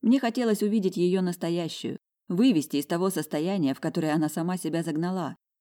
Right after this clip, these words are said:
Ведь этот надменный вид, вечно вздернутый нос, недовольство, капризы — это все не она,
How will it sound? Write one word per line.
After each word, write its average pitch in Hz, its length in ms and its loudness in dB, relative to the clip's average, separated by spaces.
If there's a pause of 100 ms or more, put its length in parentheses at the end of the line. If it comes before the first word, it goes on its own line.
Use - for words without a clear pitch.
Ведь 156 180 4
этот 175 220 4
надменный 160 560 2
вид, 185 320 0
вечно 170 400 4
вздернутый 151 540 0
нос, 175 340 -2
недовольство, 170 760 2
капризы — 165 600 0 (300)
это 220 220 0
все 247 160 0
не 233 120 8
она, 226 400 2